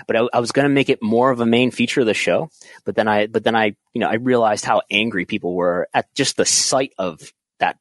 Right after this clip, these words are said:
discussion. So, uh, I, I sort of put it, put it further down the card. Um, but I,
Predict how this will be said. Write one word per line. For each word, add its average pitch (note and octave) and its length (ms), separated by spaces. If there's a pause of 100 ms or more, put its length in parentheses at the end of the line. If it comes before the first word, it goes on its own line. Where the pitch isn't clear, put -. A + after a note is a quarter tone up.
discussion. - 520 (400)
So, D#2 540
uh, F2+ 40
I, D#2+ 380
I - 80
sort E2+ 240
of - 80
put - 140
it, D#2+ 100 (200)
put - 100
it - 80
further F#2+ 260
down E2 240
the - 60
card. D2 360 (440)
Um, D2 400 (500)
but - 240
I, - 100